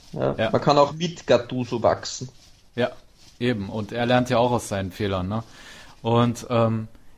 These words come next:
Speaker 2: was ich eben noch sagte, mit sehr, sehr guter Punkt. Du hast gesagt, er hat aus Romagnoli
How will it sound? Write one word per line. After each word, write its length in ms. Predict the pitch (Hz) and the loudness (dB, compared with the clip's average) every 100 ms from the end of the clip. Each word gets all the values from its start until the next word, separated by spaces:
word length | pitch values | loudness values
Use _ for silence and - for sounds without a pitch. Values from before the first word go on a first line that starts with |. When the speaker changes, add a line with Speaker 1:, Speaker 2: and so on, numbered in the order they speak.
| - | -20
Speaker 2:
was 360 | - 110 135 143 | -12 0 0 2
ich 160 | 151 151 | -2 2
eben 180 | 151 151 | 4 6
noch 180 | 135 | 4
sagte, 420 | - 139 139 - 113 | 4 4 4 2 0
mit 220 | 113 - | 0 0
sehr, 260 | 127 135 | 4 4
sehr 160 | 127 127 | 6 2
guter 300 | 117 123 117 | 2 2 2
Punkt. 340 | - 135 107 | 4 2 0
Du 100 | 117 120 | 2 2
hast 160 | 127 | 2
gesagt, 680 | 120 107 117 135 - - - _ _ | -2 4 6 6 4 -2 -20 _ _
er 120 | 107 | 2
hat 220 | 120 123 | 2 2
aus 260 | 117 110 110 | -2 -4 0
Romagnoli 960 | 117 110 101 104 131 156 123 98 87 | 2 4 2 6 8 8 6 4 2